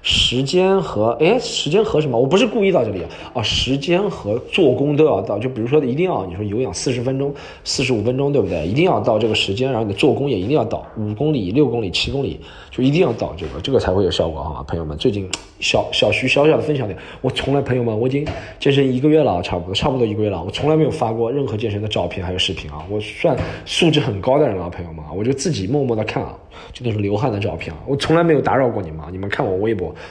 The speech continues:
从来没有发过，你们看我朋友圈从来没有发过，对不对？算素质很高的人了，让我啰嗦两句怎么样的？让我啰嗦两句怎么样的？怎么样的又让我啰嗦两句？<laughs> 好，朋友们啊，你们非常关心的巡演，好不好？已经完成了第一站，温州站，礼拜三，哇！没想到礼拜三我们在温州一个，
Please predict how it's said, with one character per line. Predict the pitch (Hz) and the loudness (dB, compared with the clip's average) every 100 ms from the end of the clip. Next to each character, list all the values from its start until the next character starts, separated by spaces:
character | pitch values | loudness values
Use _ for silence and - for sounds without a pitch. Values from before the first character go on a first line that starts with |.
| - | -6
从 | - | 0
来 | 143 | 2
没 | 127 | 2
有 | |
发 | 92 87 | 0 -4
过， | 87 | -4
你 | 92 | -6
们 | 98 | -4
看 | 123 | -4
我 | 101 | -4
朋 | 113 | -4
友 | 110 | -4
圈 | 101 | -4
从 | 104 104 | -6 -4
来 | 101 | -2
没 | |
有 | 95 | -4
发 | 85 | -6
过， | 85 78 | -12 -10
对 | 78 | -10
不 | |
对？ | 80 - - - | -10 -12 -16 -12
算 | - 147 | -2 0
素 | 139 156 | 4 4
质 | |
很 | 127 98 101 | 4 0 0
高 | 120 | 2
的 | 131 | 4
人 | 101 | 2
了， | 90 | 0
让 | 120 | 0
我 | 123 | 2
啰 | 143 147 | 4 4
嗦 | |
两 | 147 87 | 4 0
句 | 98 | -4
怎 | 107 | -6
么 | 87 | -6
样 | 98 | -6
的？ | 117 | -2
让 | 175 | 2
我 | 160 | 4
啰 | 196 269 | 6 4
嗦 | 247 | 2
两 | 127 | 0
句 | 113 170 | 0 -2
怎 | - | -4
么 | 87 | -4
样 | 135 190 | -4 -4
的？ | - - - | -8 -14 -12
怎 | - 170 | 0 2
么 | 147 | 4
样 | 196 415 | 4 4
的 | 220 | 6
又 | |
让 | 151 143 | 6 4
我 | |
啰 | 127 135 | 4 2
嗦 | 170 | 2
两 | 113 76 | -4 -8
句？ | - | -14
<laughs> | - | -8
好， | - 170 | -2 0
朋 | - | 2
友 | 190 160 | 2 2
们 | 123 - - - - - - | 0 -8 -14 -14 -14 -12 -4
啊， | 127 | -2
你 | 131 | 0
们 | 135 | 2
非 | 185 | 4
常 | 160 147 | 4 4
关 | 165 170 | 2 2
心 | 165 170 | 2 2
的 | 151 | 0
巡 | - 127 | 0 0
演， | 170 113 80 | 2 0 -2
好 | 90 | -2
不 | 98 | 0
好？ | 95 | 0
已 | |
经 | 123 | 0
完 | 123 135 | 0 0
成 | 135 | -2
了 | 123 | -4
第 | - 147 | -2 0
一 | 160 | 2
站， | 170 127 - | 2 0 -4
温 | - 151 151 | 0 2 4
州 | 151 156 156 | 6 6 6
站， | 165 98 - - | 2 -2 -8 -8
礼 | 110 | -4
拜 | 113 147 | 2 2
三， | 131 156 127 | 2 0 0
哇！ | 135 | 0
没 | 113 113 | 0 -2
想 | 135 | -2
到 | 120 | -2
礼 | 113 95 | -4 0
拜 | 151 135 | 2 2
三 | - | -2
我 | 147 | -4
们 | 113 | -2
在 | 120 | -2
温 | 139 | 0
州 | 139 143 | 0 0
一 | |
个， | 135 | 0